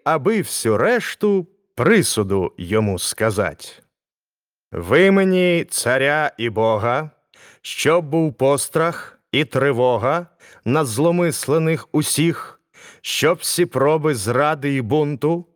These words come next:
вирвать з коренем до шпунту, зав'язать, мов кицьку, в міх».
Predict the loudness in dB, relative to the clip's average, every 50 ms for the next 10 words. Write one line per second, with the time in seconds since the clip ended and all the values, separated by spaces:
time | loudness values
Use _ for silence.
0 | _ -20 -16 -6 2 2 4 6 6 4 4 2 0 0 -2 -6 -16 -18 _ -18
1 | -8 -4 -4 -4 -4 -2 0 2 2 2 4 2 0 0 0 -2 -2 -2 -2 -2
2 | -2 -2 -4 -8 -2 0 0 0 2 0 -2 -2 0 -2 -2 -2 _ _ -20 -20
3 | -20 _ -10 -4 0 0 0 0 2 2 0 0 2 0 0 0 0 -4 -6 -8
4 | -4 -2 0 0 0 -2 -2 -2 -2 -2 -2 -2 -6 -8 -6 -4 -2 -2 -2 0
5 | 0 2 2 0 0 -2 -8 -18